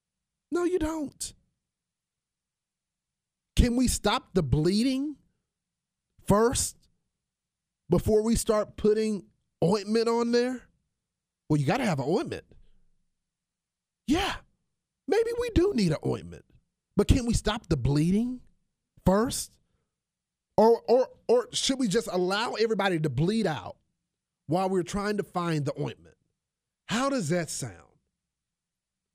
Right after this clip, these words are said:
And because some of the people on our side are so weak, they're like, "No, we gotta have the ointment before we stop the bleeding." No. Get rid of it.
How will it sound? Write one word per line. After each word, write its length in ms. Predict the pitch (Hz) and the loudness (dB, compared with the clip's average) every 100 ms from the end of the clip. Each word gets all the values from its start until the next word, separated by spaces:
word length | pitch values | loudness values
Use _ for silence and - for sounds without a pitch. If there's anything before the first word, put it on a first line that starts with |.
| _ _ _ _ _ _ _ _ _ - | _ _ _ _ _ _ _ _ _ -2
And 120 | 247 | 0
because 480 | 240 208 277 254 - - _ _ | 0 0 0 -2 -6 -14 _ _
some 240 | - 240 294 | -4 -2 0
of 240 | 277 254 | -2 -4
the 100 | 247 | -4
people 240 | 269 254 | -4 -2
on 100 | 262 | -4
our 120 | 262 320 | -6 -6
side 180 | - | -2
are 80 | 180 | -2
so 220 | 151 196 | 0 -2
weak, 520 | 220 285 359 302 - - _ _ - | 0 0 -2 -6 -14 -20 _ _ 0
they're 100 | 240 | 2
like, 280 | 247 240 - _ _ _ _ _ _ _ | 2 -2 -8 _ _ _ _ _ _ _
"No, 220 | 220 311 | 2 4
we 120 | 302 196 | 2 2
gotta 260 | 233 294 | 0 0
have 220 | 277 254 | -2 -2
the 100 | 190 160 | -2 -2
ointment 360 | 170 110 98 - - - - _ _ _ _ _ 160 | -4 -6 -14 -16 -16 -16 -20 _ _ _ _ _ -4
before 280 | 160 165 127 | -2 -2 -2
we 100 | 110 | -6
stop 280 | - 101 | -8 -10
the 80 | - | -14
bleeding." 380 | 95 92 - - _ _ _ _ _ 427 | -16 -16 -18 -20 _ _ _ _ _ -4
No. 400 | 480 349 - - _ _ _ _ _ _ _ _ _ | -2 -4 -6 -10 _ _ _ _ _ _ _ _ _
Get 160 | - 214 | 2 4
rid 240 | 151 220 | 4 2
of 180 | 214 101 | 0 -4
it. 140 | 95 | -12